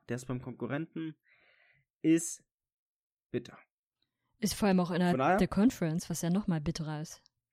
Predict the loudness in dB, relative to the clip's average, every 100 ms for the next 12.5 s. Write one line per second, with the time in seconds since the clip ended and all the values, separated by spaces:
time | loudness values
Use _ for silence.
0 | _ -10 -8 -8 -10 -14 -12 -12 -12 -8
1 | -8 -8 -10 -12 -12 -12 -10 -8 -10 -14
2 | -20 -16 -10 -10 -8 -6 -4 -6 -8 -10
3 | -12 -10 -10 -8 -10 -10 -12 -10 -10 -12
4 | -12 -10 -8 -10 -12 _ _ _ _ _
5 | _ _ 0 4 4 2 -2 -2 0 0
6 | -2 0 0 -2 -6 -2 -4 -4 -8 -12
7 | _ _ _ _ _ _ -6 -4 -4 -6
8 | -2 -4 -2 -6 -6 -6 -6 -10 -20 _
9 | _ _ _ _ _ _ _ _ _ _
10 | _ _ -20 -20 -18 -14 -14 -14 _ _
11 | _ _ _ _ -8 -8 -10 -12 -12 -10
12 | -8 -4 -4 -6